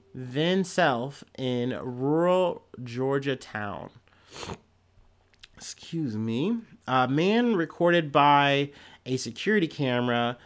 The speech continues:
fatally shooting his manager Thursday at a fast food restaurant in rural South Georgia is also suspected of killing his mother and grandmother at their nearby homes,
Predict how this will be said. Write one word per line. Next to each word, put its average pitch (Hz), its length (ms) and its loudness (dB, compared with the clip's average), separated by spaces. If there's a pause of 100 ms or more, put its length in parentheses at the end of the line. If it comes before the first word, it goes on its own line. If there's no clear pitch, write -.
(220)
fatally 202 480 2
shooting 175 440 -2
his 147 200 -2
manager 143 520 0
Thursday 135 880 0
at 117 240 -4
a 117 100 -4
fast 165 420 0
food 175 180 -2
restaurant 131 640 -2 (340)
in 123 280 -4
rural 165 580 2
South 139 420 -2 (100)
Georgia 123 800 2 (260)
is 127 240 -4
also 185 320 0
suspected 151 600 -4
of 101 200 -8
killing 170 340 -2
his 143 180 0
mother 143 420 0
and 139 200 -2
grandmother 123 680 0
at 123 240 -6
their 120 140 0
nearby 151 520 2
homes, 123 680 -2